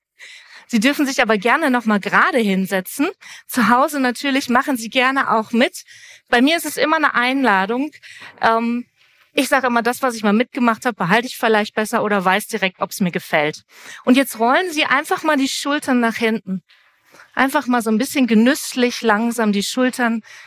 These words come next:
Kommt noch mal ein bisschen Sauerstoff auch ins Gehirn, ist ja auch gar nicht so verkehrt. Und mal im Wechsel.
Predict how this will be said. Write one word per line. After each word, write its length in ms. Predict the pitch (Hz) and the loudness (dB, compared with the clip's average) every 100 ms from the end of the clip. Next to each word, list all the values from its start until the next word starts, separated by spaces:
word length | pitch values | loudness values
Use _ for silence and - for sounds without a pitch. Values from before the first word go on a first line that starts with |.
| _ | _
Kommt 240 | - 285 - | -2 -2 0
noch 80 | 233 | 2
mal 80 | |
ein 80 | 208 | 2
bisschen 260 | 208 - 175 | 2 -2 0
Sauerstoff 640 | 196 254 254 - 254 240 | 2 2 0 -2 -4 -2
auch 140 | 233 220 | 0 0
ins 220 | 220 - | -2 -4
Gehirn, 420 | 214 214 226 220 | -8 -2 2 2
ist 100 | 208 | 0
ja 120 | 208 | 0
auch 180 | 226 220 | 0 -2
gar 180 | 190 208 | -2 0
nicht 180 | 240 - | 0 -2
so 120 | 240 | -6
verkehrt. 560 | - 220 226 214 220 - - - | -4 -4 0 -2 -2 -12 -20 0
Und 140 | 247 | 4
mal 100 | 269 | 4
im 220 | 208 208 190 | 4 2 2
Wechsel. 480 | 214 - 330 320 | 0 -4 -2 0